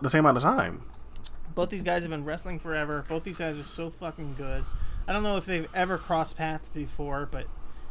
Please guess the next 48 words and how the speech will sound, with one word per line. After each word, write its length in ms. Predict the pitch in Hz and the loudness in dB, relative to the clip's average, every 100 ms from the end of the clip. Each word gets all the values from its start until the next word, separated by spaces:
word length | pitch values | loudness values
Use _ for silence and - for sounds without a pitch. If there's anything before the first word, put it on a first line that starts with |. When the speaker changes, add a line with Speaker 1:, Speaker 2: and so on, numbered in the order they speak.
| - | -4
Speaker 2:
they 120 | - 175 | -2 2
brought 240 | 180 180 | 4 4
it 80 | 165 | 2
here, 160 | 180 | -2
and 100 | 170 | -2
they 60 | 160 | -2
brought 260 | 151 160 160 | 0 2 2
it 80 | |
exactly 460 | 143 - 156 151 156 | 0 -2 -4 -2 -4
like 220 | 147 139 | -4 -4
you 80 | 147 | -6
would 120 | 131 | -6
hope 240 | 123 160 - | -4 -2 -4
for. 340 | 151 139 139 - - - - - | -6 -6 -8 -10 -10 -10 -10 -4
Um, 320 | 151 135 127 - - - - - | -2 -2 -6 -10 -14 -14 -12 -8
I 60 | |
mean, 220 | 160 170 - - - - - | -6 -6 -8 -12 -12 -14 -12
Shelley 400 | - 233 214 180 | -6 -2 0 0
is 100 | 139 | -2
so 300 | - 165 147 | -4 -2 0
good 360 | 127 139 127 120 | 0 0 -2 -4
he-, 200 | - - | -6 -4
as 160 | 139 123 | -2 8
a 40 | |
babyface, 680 | 117 - - - 123 - - | 10 12 12 10 12 12 10
like, 120 | 139 - - - - - - - - - | 4 4 4 0 -6 -4 0 6 6 8
and 200 | 175 180 | 6 6
this 160 | 185 | 4
was 140 | 196 160 | 2 -2
a 60 | |
good 240 | 139 160 147 | -2 -2 0
chance 260 | 160 147 | -2 -2
for 80 | 151 | -4
him 60 | 139 | -6
to 60 | |
show 180 | 131 143 | -6 -6
it 60 | 131 | -6
off. 200 | 131 147 | -6 -4
And 100 | 156 | -2
he 60 | |
doesn't 340 | 185 226 285 185 | 2 2 2 0
necessarily, 720 | 190 208 - - 208 202 196 | -2 -2 0 0 2 2 4
as 200 | 175 185 | 4 4
the, 140 | 175 202 | 4 2
like, 240 | 196 - | 2 2
domineering 560 | 175 185 208 214 214 190 | 4 6 4 4 4 2
heel 560 | 147 202 226 196 170 151 | 0 -4 -2 -2 -4 -2
or 200 | 160 | -2